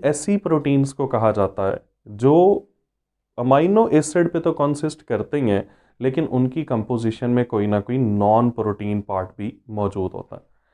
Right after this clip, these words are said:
और उस नॉन प्रोटीन पार्ट को प्रोस्थेटिक ग्रुप का नाम दिया जाता है।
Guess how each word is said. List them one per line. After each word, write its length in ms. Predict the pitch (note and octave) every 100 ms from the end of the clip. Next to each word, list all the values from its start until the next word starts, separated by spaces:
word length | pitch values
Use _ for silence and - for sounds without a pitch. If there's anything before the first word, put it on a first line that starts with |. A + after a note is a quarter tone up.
| _ -
और 120 | C3+
उस 160 | D3+ D3
नॉन 300 | C#3 D#3 E3+
प्रोटीन 420 | D#3 D3 C#3 C3
पार्ट 280 | A#2+ G2 -
को 160 | C3
प्रोस्थेटिक 760 | C3+ A2 G2+ - G2+ F#2+ B2+ - _
ग्रुप 300 | G#2 A#2+ A#2
का 100 | A2
नाम 220 | G2 F2+
दिया 200 | F2+ -
जाता 300 | - -
है। 60 | -